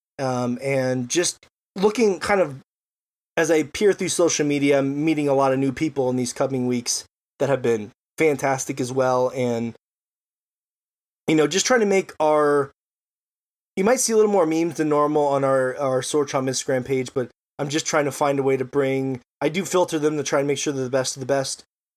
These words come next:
that sort of go along with our sense of humor, but I'm trying to find a way to sort of bring in, uh, a wider audience to Sword Chomp. Um, some fun stuff with Mario Maker. I had some, a lot of people trying some of my levels.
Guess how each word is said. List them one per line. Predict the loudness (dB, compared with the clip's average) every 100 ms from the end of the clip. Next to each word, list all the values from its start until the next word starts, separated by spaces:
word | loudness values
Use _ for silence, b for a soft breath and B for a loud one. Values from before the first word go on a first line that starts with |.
| -4
that | -4 -4
sort | -2 0
of | 0
go | 0
along | 2 2 2
with | 0
our | -2
sense | -4 -6
of | -2
humor, | 0 0 0 -4 _ _ _
but | 0 0
I'm | 0
trying | 0 0 0
to | -2
find | -2 0
a | 0
way | 0 -2
to | -4 -8
sort | -6 -4 -2
of | -4 -4
bring | -2 -2 -2
in, | -2 -2 -4 -6 _ _ _
uh, | -6 -4 -2
a |
wider | -2 0 -2 -2
audience | -4 -4 -6 -8
to | -8 -6 -6
Sword | -4 -4 -4
Chomp. | -8 -10 -12 -16 _ _ _
Um, | -2 -2 -2 -6 -10 _ _ -20 _
some | -4 -4
fun | 0 0 2
stuff | 2 0 0
with | 0
Mario | 2 2 2
Maker. | 0 -2 0 -2 -2
I | 0
had | 0
some, | -2 -4
a | -2
lot | 2 4 2
of | 0
people | -4 0 0
trying | 0 -2 0 -2 -2
some | -4
of | -2
my | 0
levels. | 2 2 0